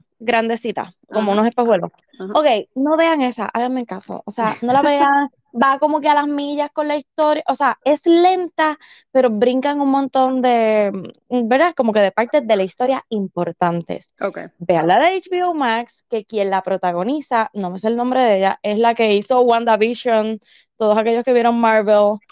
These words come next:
Speaker 2: Oh, ya, la
Speaker 1: eh,
Speaker 2: rubia, yes.
Speaker 1: la, la, no, la pelir-, ella es como pelirroja.
Speaker 2: Oh, ok,
Speaker 1: Yeah.
Speaker 2: no, no, no es la, la, no es la que es hermana de la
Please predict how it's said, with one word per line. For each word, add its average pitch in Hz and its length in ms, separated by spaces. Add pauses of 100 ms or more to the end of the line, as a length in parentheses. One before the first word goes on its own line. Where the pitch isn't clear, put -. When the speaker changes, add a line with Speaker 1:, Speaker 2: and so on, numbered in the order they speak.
Speaker 2:
Oh, 247 180
ya, 202 80
la 202 80
Speaker 1:
eh, 196 180
Speaker 2:
rubia, 190 480
yes. 185 280
Speaker 1:
la, 131 140 (440)
la, 226 380
no, 208 200
la 180 120
pelir-, 190 440
ella 302 220
es 330 60
como 262 260
pelirroja. 220 760 (100)
Speaker 2:
Oh, 285 260
ok, 214 100
Speaker 1:
Yeah. 208 180
Speaker 2:
no, 214 140
no, 226 200
no 247 160
es 262 80
la, 285 320
la, 240 200
no 233 140
es 233 80
la 254 120
que 262 80
es 262 60
hermana 247 320
de 220 340
la 208 280